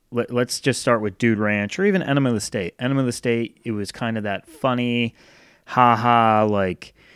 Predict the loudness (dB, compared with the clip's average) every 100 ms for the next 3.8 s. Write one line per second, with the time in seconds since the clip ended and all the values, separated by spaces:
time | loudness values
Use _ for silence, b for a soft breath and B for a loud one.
0 | b b b b b -4 -2 -2 0 -2
1 | -2 0 2 2 0 -2 0 2 4 2
2 | 0 2 4 6 6 4 2 -2 -2 0
3 | 0 0 -2 -4 -2 0 2 0